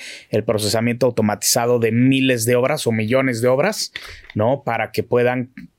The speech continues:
crear justamente esta base en la que con los prompts que tú le pongas te pueda dar un resultado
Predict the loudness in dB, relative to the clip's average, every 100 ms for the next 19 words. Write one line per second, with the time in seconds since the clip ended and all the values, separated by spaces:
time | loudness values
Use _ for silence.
0 | _ -2 0 0 -2 -4 -6 -8 -6 -2
1 | -2 0 -2 0 0 0 2 0 0 -4
2 | -20 -8 -2 0 0 -2 -2 0 0 -2
3 | 0 0 -2 -4 -4 0 -2 0 0 0
4 | 0 -2 0 2 2 0 -4 -8 -4 -2
5 | 0 -2 -2 -4 -4 -2 2 0